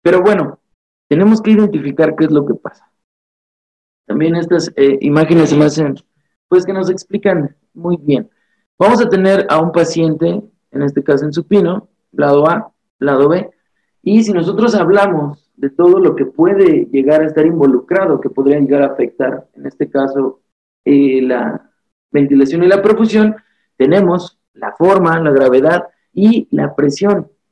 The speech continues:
que vamos a tener sobrepuesta sobre los pulmones. Entonces, ¿qué es lo que pasa?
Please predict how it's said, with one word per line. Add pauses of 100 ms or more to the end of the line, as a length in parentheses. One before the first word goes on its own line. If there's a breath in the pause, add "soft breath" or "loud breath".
(180)
que
vamos
a
tener
sobrepuesta
sobre
los
pulmones. (460)
Entonces,
¿qué
es
lo
que
pasa?